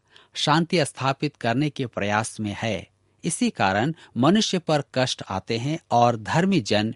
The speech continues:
पीड़ित होता है। परमेश्वर की संतान आज कष्टों में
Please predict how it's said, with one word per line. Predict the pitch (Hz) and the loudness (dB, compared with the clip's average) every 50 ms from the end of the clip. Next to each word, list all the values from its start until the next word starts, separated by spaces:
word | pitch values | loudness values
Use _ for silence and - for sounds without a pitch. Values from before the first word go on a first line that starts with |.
| - _ | -8 _
पीड़ित | - 175 202 208 214 - - - | -2 -2 0 0 -2 -6 -6 -10
होता | 110 - - 104 | -6 -2 0 0
है। | 98 - 90 90 - _ _ _ _ _ _ _ _ _ - | 0 -2 -6 -12 -16 _ _ _ _ _ _ _ _ _ 4
परमेश्वर | 147 151 160 185 214 208 - 226 202 | 4 4 4 4 2 2 2 0 0
की | 185 - - 160 151 | 0 -2 -2 -2 -2
संतान | - - - 117 104 101 - - 123 117 107 87 - - _ _ - - _ - | -2 -4 -4 -4 -4 0 2 4 6 6 4 2 -2 -8 _ _ -20 -12 _ 0
आज | 117 123 127 127 - - - | 2 2 2 2 -2 -6 -6
कष्टों | - 117 117 - - 156 139 | -4 -4 -4 -2 0 0 2
में | 123 110 107 104 101 101 | 2 2 0 0 -2 -4